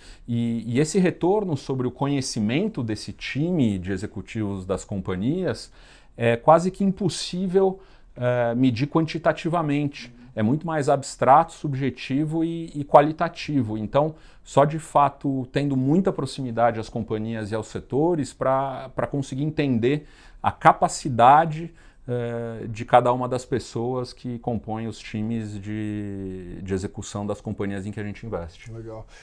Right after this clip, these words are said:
Speaker 2: Eu lembro que eu fui num evento de vocês de dez anos, né, e vocês trouxeram um dos, um ze-, um dos executivos que, de uma empresa investida, né, ele falou assim, é, o, o pessoal da Brasil Capital é,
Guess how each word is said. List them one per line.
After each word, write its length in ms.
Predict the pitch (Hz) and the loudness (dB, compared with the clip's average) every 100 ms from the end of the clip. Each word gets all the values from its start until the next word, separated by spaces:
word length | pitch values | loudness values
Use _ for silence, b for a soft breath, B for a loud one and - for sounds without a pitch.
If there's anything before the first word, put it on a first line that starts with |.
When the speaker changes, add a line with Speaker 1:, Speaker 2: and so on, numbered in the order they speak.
| B | B
Speaker 2:
Eu 60 | |
lembro 200 | 135 160 | 0 2
que 80 | 156 | 0
eu 60 | 151 | -6
fui 180 | - 156 | -6 -6
num 140 | 139 | -6
evento 300 | 135 139 135 | -6 -8 -8
de 80 | 127 | -10
vocês 340 | 123 120 131 | -10 -10 -10
de 80 | 123 | -8
dez 300 | 123 123 117 | -8 -8 -8
anos, 320 | 127 139 120 | -8 -8 -8
né, 200 | 120 123 | -10 -10
e 40 | 120 | -12
vocês 240 | 123 - | -14 -16
trouxeram 480 | 123 123 - 120 120 | -14 -14 -10 -10 -10
um 60 | |
dos, 240 | 120 117 110 117 117 | -12 -12 -10 -12 -12
um 160 | 127 120 | -12 -12
ze-, 200 | 113 120 | -12 -12
um 220 | 127 139 143 | -8 -4 -4
dos 220 | 123 117 | -6 -12
executivos 800 | 117 120 - 110 - 113 113 - | -12 -14 -14 -16 -14 -14 -14 -16
que, 320 | - 117 110 b b b b | -12 -12 -12 b b b b
de 80 | 120 | -6
uma 100 | 123 | -4
empresa 300 | 131 127 127 | -4 -4 -6
investida, 540 | 117 107 143 139 123 | -10 -10 -6 -6 -6
né, 160 | 120 123 | -8 -8
ele 140 | 127 | -10
falou 200 | 123 123 | -10 -12
assim, 280 | 117 131 113 - b b b | -12 -12 -14 -18 b b b
é, 220 | 113 113 | -4 -2
o, 180 | 107 - - 120 | -2 -6 -12 -14
o 60 | |
pessoal 320 | 131 123 123 | -8 -6 -4
da 80 | 123 | -4
Brasil 260 | 120 127 131 | -6 -8 -8
Capital 840 | 120 - _ 120 123 123 120 110 b b 110 | -10 -12 _ -2 0 -2 -4 -8 b b -10
é, 480 | 117 117 117 107 | -6 -4 -2 -4